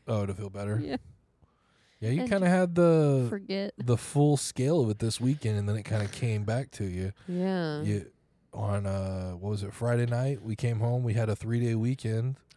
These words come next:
Speaker 1: and you felt perfect.
Speaker 2: I felt wonderful.
Speaker 1: You felt so good.
Speaker 2: I was
Speaker 1: We hung
Speaker 2: super happy.
Speaker 1: We hung out, we had dinner.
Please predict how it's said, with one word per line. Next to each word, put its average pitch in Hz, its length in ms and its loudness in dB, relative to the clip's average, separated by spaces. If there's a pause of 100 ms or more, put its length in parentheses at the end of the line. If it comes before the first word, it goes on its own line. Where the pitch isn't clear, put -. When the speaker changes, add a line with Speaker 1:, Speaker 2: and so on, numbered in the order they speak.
(380)
Speaker 1:
and 101 100 -4
you 107 100 2
felt 120 360 2 (440)
perfect. - 680 -2 (420)
Speaker 2:
I 262 280 0
felt 254 440 2 (300)
wonderful. 196 960 -2
Speaker 1:
You 175 60 -6
felt 139 240 -2
so 156 300 0
good. 147 480 -2 (120)
Speaker 2:
I 220 200 -2
was 185 580 -2
Speaker 1:
We 113 80 0
hung 277 140 2
Speaker 2:
super 277 480 -4
happy. 262 640 -6
Speaker 1:
We 110 100 0
hung 139 240 0
out, 147 220 0
we 127 100 -2
had 107 220 -2
dinner. 143 540 0